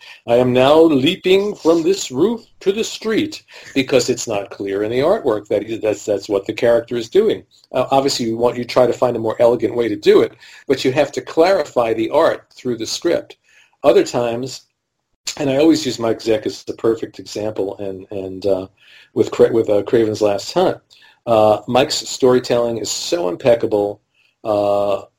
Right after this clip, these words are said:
everything is clear. So there's never a place where I have to explain what's happening in the pictures. Anyone can look at those pictures and know,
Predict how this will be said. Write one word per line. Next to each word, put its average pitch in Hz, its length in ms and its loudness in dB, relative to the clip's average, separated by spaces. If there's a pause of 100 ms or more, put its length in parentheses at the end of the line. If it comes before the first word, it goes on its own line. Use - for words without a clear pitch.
(300)
everything 160 480 2
is 120 160 -2
clear. 104 500 0 (140)
So 156 160 2
there's 156 200 2
never 220 300 6
a 196 80 2
place 143 400 2
where 120 140 4
I 123 60 2
have 127 260 -4
to 120 120 -6
explain 120 540 -4
what's 113 180 0
happening 113 540 -4
in 98 140 -6
the 92 60 -8
pictures. - 600 -8 (320)
Anyone 175 340 8
can 135 160 -2
look 127 160 0
at 131 100 -8
those 107 180 -4
pictures - 420 -8
and 107 240 -6
know, 107 300 -4